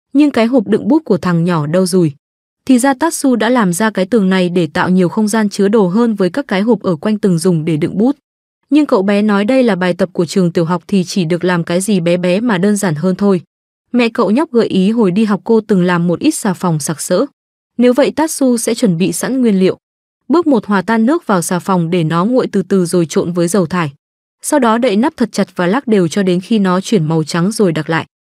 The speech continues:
Tiếp theo đổ vào hộp sữa giấy và đợi tầm ba ngày, sau đó chỉ cắt ra và để nó chín hẳn trong vòng một tháng.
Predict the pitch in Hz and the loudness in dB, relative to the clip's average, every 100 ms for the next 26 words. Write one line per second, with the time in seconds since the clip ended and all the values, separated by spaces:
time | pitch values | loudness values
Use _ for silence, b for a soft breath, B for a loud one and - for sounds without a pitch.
0 | _ _ _ - 339 294 269 226 160 175 | _ _ _ -4 -2 0 2 2 0 0
1 | 175 175 - 214 226 196 233 190 185 - | 0 -2 -2 0 2 0 0 0 -2 0
2 | 196 180 214 214 196 175 220 202 180 196 | -2 0 0 0 0 0 -2 0 0 0
3 | 208 143 285 - 226 202 180 175 156 170 | -2 -2 -4 -2 -2 0 -2 0 0 0
4 | 185 - 202 240 233 147 190 185 170 156 | -2 -2 -2 0 -2 -2 -2 -2 -2 -2
5 | 151 160 156 | -4 -2 -4